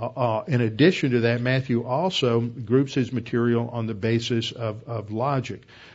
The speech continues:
For example, in the genealogies we'll see, he breaks it down into three groups of fourteen generations each. Uh, Christ's miracles are all, uh, the, the miracles that are for the benefit of the nation to demonstrate that he's the Messiah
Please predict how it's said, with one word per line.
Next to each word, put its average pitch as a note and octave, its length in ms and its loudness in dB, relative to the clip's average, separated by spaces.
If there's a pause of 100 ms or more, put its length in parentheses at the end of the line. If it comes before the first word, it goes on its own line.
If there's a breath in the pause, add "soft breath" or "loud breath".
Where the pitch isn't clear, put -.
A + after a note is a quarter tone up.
(160 loud breath)
For A#2+ 120 4
example, A#2+ 560 2
in A2 80 0
the G#2+ 140 -2
genealogies A#2 880 2
we'll A2 140 -2
see, B2 380 2 (200 loud breath)
he C3+ 140 4
breaks C3 420 6
it C3 100 0
down B2 280 6
into A2 160 0
three A#2 300 2
groups A2+ 480 0
of A2 120 0
fourteen A2+ 840 0 (100)
generations G#2+ 840 0
each. D3 380 2 (560 loud breath)
Uh, A2+ 120 0
Christ's C3 440 0
miracles B2+ 680 4
are A2 200 -2
all, D#3+ 520 -2
uh, C3 280 -4
the, B2 140 0
the B2 240 -2
miracles D3 600 2
that B2+ 100 2
are A#2 80 2
for A#2 160 -2
the G#2 80 -2
benefit C#3+ 460 0
of G#2 60 -2
the G#2 80 -4
nation C3+ 500 2
to A#2 60 0
demonstrate A#2+ 600 0
that G#2+ 100 -4
he's G#2 200 -2
the G#2+ 60 -6
Messiah A#2 540 0